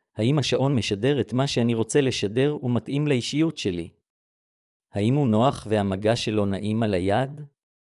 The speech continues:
בקניית שעון משובץ יהלומים נשקיע לא מעט כסף, ורק אם אתה מרגיש שהתשובה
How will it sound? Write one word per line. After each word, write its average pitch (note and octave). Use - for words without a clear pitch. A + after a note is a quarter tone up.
בקניית A2
שעון C3
משובץ G#2+
יהלומים G#2
נשקיע D3
לא C3+
מעט B2
כסף, -
ורק A2+
אם A#2+
אתה A2
מרגיש A2
שהתשובה A#2